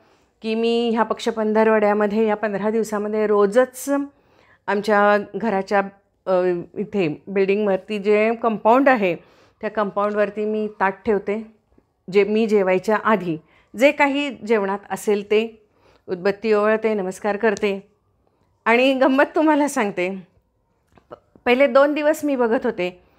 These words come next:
मी म्हटलं, "अरे च्या, हे ताट कसं सं-, संपतंय, ताट कसं?" मी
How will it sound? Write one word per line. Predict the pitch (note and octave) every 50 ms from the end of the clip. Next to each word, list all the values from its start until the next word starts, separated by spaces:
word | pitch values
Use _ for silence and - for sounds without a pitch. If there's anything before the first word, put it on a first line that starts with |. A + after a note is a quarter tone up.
| _ _ _ _ _ _ _
मी | A#3+
म्हटलं, | B3+ C4+ C#4 C#4+ D4
"अरे | C4+ C4 D4 F4
च्या, | F4 - F#4+ F#4
हे | F#4
ताट | F#4+ F#4+ - - D#4 D#4+ -
कसं | - F#4+ - - A3+
सं-, | F#3 - A#3+ G3+ F3+ F3 - - -
संपतंय, | - G3+ F3+ E3+ - F#3 F#3
ताट | F3+ A#3+ B3 D4 G3
कसं?" | - D#4 - A3 A3
मी | A#3